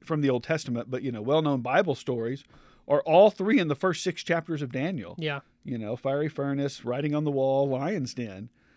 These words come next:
Speaker 1: I mean, who doesn't know those stories? You know, that
Speaker 2: See,
Speaker 1: ev-
Speaker 2: this one was less familiar to me than the other two.
Speaker 1: Okay. Well, you've, but you've heard the phrase, "The handwriting is on the wall."
Speaker 2: Yes.
Speaker 1: That's where it comes from. It
Speaker 2: Right.
Speaker 1: comes from this book, from this story here.
Speaker 2: Exactly.
Speaker 1: So.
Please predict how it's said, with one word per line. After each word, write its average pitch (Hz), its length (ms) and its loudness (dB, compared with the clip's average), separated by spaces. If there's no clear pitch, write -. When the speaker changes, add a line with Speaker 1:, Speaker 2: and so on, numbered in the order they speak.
Speaker 1:
I 147 60 -4
mean, 123 340 -2
who 180 200 -2
doesn't 185 320 6
know 175 160 6
those 143 220 4
stories? 135 500 -2
You 139 100 -2
know, 131 60 0
that 131 180 -2
Speaker 2:
See, 202 160 0
Speaker 1:
ev- 175 60 -2
Speaker 2:
this 208 180 6
one 302 180 4
was 202 180 2
less 160 340 -2
familiar 165 540 -2
to 170 120 -8
me 156 180 -4
than 143 340 -6
the 135 120 -6
other 147 140 -4
two. 139 180 -12
Speaker 1:
Okay. 143 400 -4
Well, 185 140 6
you've, 208 260 2
but 214 140 4
you've 220 140 4
heard 240 160 6
the 185 60 -2
phrase, 202 300 4
"The 156 80 0
handwriting 165 460 4
is 160 100 2
on 160 140 2
the 151 80 2
wall." 156 420 4
Speaker 2:
Yes. 180 320 2
Speaker 1:
That's 202 180 6
where 269 120 4
it - 40 -2
comes 277 220 2
from. 156 220 0
It - 20 0
Speaker 2:
Right. 151 160 0
Speaker 1:
comes 208 180 -2
from 208 120 -4
this 202 100 -6
book, 233 260 0
from 170 160 -4
this 196 160 2
story 214 500 -4
here. - 340 -10
Speaker 2:
Exactly. 147 540 -8
Speaker 1:
So. 101 300 -4